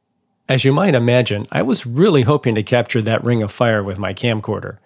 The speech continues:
Now, I was successful in collecting all of the phases of the eclipse from beginning to end on video,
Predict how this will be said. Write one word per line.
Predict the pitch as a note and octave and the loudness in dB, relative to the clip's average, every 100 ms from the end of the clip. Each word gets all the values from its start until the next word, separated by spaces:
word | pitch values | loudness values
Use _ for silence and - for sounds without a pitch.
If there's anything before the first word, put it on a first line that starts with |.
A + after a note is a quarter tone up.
| _ _ _ _ _ - | _ _ _ _ _ 0
Now, | C3+ C3+ | 4 4
I | |
was | C3 C3+ | 4 2
successful | D#3 - A#3 C#4+ - E3+ | 0 0 0 0 0 2
in | E3 C3+ | 2 2
collecting | D3 C#3 B2+ B2+ | 2 0 0 -2
all | - C3 C#3 | 2 2 2
of | A#2 | 0
the | A2 | -4
phases | - C#3+ G3 F#3+ B2+ A2+ | 0 2 2 2 0 0
of | A#2 | 0
the | A2+ A2+ | 0 -2
eclipse | G#2+ A2 G2 - | -2 -4 -4 -8
from | - G#2+ | -4 -2
beginning | G2+ G#2+ C#3+ F3+ F3+ E3 | -2 0 2 2 0 -4
to | - C3 | -4 -4
end | D#3+ C#3 G2+ C3 - | 0 0 0 -6 -2
on | A#2+ B2 | 0 2
video, | C#3 C#3+ G2+ F#2+ | 2 0 -2 -6